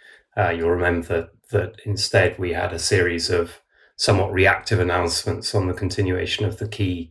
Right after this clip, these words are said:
coronavirus support measures through the winter, including the Job Retention Scheme and the Self-Employment Income Support Scheme. Meanwhile, though, the government announced that these proposals would be pushed back a year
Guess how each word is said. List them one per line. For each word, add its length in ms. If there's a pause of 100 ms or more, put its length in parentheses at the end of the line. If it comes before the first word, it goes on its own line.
coronavirus 600
support 440
measures 400
through 160
the 120
winter, 580 (400)
including 640
the 140
Job 200
Retention 440
Scheme 420
and 100
the 40
Self-Employment 760
Income 300
Support 440
Scheme. 380 (680)
Meanwhile, 460
though, 240
the 100
government 360
announced 320
that 160
these 320
proposals 800
would 140
be 80
pushed 320
back 240
a 20
year 440